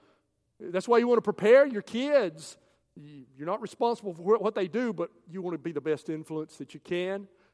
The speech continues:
because in their twenties, they're gonna be vulnerable, and at times of crisis, all of us are gonna be vulnerable. The third thing he says here is, "Be careful about those who promise freedom from restraint or judgment."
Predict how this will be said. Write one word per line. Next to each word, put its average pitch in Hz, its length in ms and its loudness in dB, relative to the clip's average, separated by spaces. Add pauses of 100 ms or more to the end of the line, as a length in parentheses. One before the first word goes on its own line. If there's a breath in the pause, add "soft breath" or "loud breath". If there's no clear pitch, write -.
because 180 220 -2
in 160 40 -12
their 160 100 -4
twenties, 254 440 -6
they're 180 100 -2
gonna 180 140 -4
be 165 140 -4
vulnerable, 156 800 0 (240 soft breath)
and 175 120 -2
at 175 140 -6
times 208 380 -2
of 170 120 -8
crisis, 240 720 -2
all 226 320 2
of 147 100 0
us 143 380 -2 (260 soft breath)
are 160 100 -4
gonna 151 220 -6
be 143 140 -8
vulnerable. 170 520 0
The 165 120 0
third 269 300 2
thing 233 180 0
he 190 80 -6
says 240 400 2
here 160 240 0
is, 170 100 -2 (400 loud breath)
"Be 208 140 -2
careful 262 540 2
about 208 300 4
those 214 320 4
who 185 100 -10
promise 202 600 -2 (100)
freedom 247 520 -2 (280 soft breath)
from 175 220 -4
restraint 202 800 -4 (280 soft breath)
or 175 160 -2
judgment." 156 680 -4